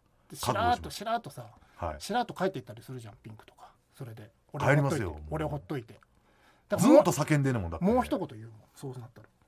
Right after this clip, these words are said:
Speaker 2: <laughs> いやいや、もう、
Speaker 1: うん。
Speaker 2: 結構僕離れてますけどね、
Speaker 1: そう。
Speaker 2: その頃には。
Speaker 1: 二十メートルぐらい離れた時に、
Speaker 2: はい。
Speaker 1: 「今度、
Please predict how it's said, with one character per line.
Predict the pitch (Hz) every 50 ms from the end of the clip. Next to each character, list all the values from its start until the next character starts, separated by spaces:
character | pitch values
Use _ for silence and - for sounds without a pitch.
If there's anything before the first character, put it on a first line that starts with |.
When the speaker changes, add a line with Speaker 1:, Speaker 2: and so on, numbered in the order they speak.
| _ _ _ _ - - - - _ _ _ _ _ _ _ _ _ -
Speaker 2:
<laughs> | - - 185 151 190 - 147
い |
や | 165 131
い | 120
や、 | 120 107 101
も | 113 139 156 160 160 160 160 143
う、 | - - - - -
Speaker 1:
う | 156
ん。 |
Speaker 2:
結 | 143 269
構 | - 175 143
僕 | 120 110
離 | 117 139 208 254 240
れ | 226
て | - 214
ま | 208 202
す | - -
け | 117
ど | 87
ね、 | 180 156
Speaker 1:
そ | 135
う。 | 127
Speaker 2:
そ | 110
の | 110 104
頃 | 104 98 92
に | 82 78
は。 | 78 165
Speaker 1:
二 | 185 196
十 | 190 254 269
メ | 269 277 277
ー |
ト | - 285
ル | 269 262
ぐ | 269
ら | 247
い | -
離 | - 143 143 143
れ | 139
た | 131 131
時 | 120 131 127 127 117
に、 | 127 131 139 139 127
Speaker 2:
は | 117 101 98 90 82 76
い。 | 78 - _ _ _ _ _ _ _ _ _ - -
Speaker 1:
「今 | 285 330 339
度、 | 320